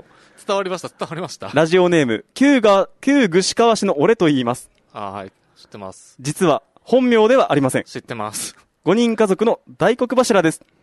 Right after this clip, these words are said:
Speaker 1: おー、
Speaker 2: あ、
Speaker 1: 言ってましたかね。
Speaker 2: 大黒柱といっても、下の話ではありません。
Speaker 1: 知ってます。
Speaker 2: 年齢は、秘密です。
Speaker 1: あ、はい。
Speaker 2: ツリーサイズも秘密です。
Speaker 1: はい。
Speaker 2: 趣味は車いじりとジョギングと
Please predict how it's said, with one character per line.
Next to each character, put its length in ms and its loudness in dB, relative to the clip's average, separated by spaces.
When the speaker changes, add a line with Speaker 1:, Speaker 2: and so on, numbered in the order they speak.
Speaker 1:
お 420 -10
ー、 20 -20
Speaker 2:
あ、 60 0
Speaker 1:
言 20 -6
っ 80 -12
て 120 -20
ま 120 -20
し 80 -20
た 60 -20
か 120 -20
ね。 140 -18
Speaker 2:
大 260 -2
黒 280 -2
柱 260 2
と 100 2
い 40 2
っ 20 0
て 140 -2
も、 180 0
下 360 0
の 80 0
話 280 0
で 80 2
は 140 4
あ 60 2
り 40 2
ま 140 4
せ 140 4
ん。 40 -6
Speaker 1:
知 160 -12
っ 40 -14
て 120 -14
ま 160 -12
す。 200 -20
Speaker 2:
年 240 0
齢 160 6
は、 220 2
秘 100 -2
密 200 0
で 100 4
す。 120 -14
Speaker 1:
あ、 360 -14
は 160 -14
い。 60 -20
Speaker 2:
ツ 140 -2
リ 160 4
ー 20 0
サ 140 2
イ 80 4
ズ 80 0
も 160 0
秘 140 -4
密 180 2
で 80 2
す。 140 -8
Speaker 1:
は 160 -10
い。 100 -16
Speaker 2:
趣 180 0
味 140 4
は 160 2
車 420 2
い 60 2
じ 140 0
り 100 2
と 260 0
ジ 100 -2
ョ 60 2
ギ 140 -2
ン 80 0
グ 120 2
と 220 0